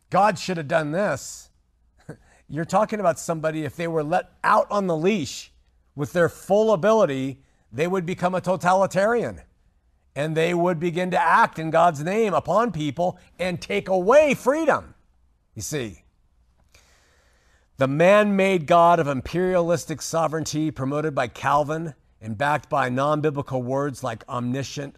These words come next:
omnipresent, omnipotent, paint an errant picture of our God, a very errant picture of him. God is love. True agape love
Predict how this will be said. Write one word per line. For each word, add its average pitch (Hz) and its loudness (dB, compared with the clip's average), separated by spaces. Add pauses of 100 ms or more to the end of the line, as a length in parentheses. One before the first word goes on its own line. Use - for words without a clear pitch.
omnipresent, 135 -8 (280)
omnipotent, 131 -6 (340)
paint 175 -8
an 127 -14 (140)
errant 156 -4
picture 110 -12 (200)
of 117 -6
our 117 0
God, 98 -6 (540)
a 123 -8
very 135 -2
errant 117 -8
picture 117 -14
of 98 -14
him. 95 -20 (480)
God 143 2 (260)
is 151 -6 (120)
love. 110 0 (1200)
True 220 -2
agape 156 0 (200)
love 113 -6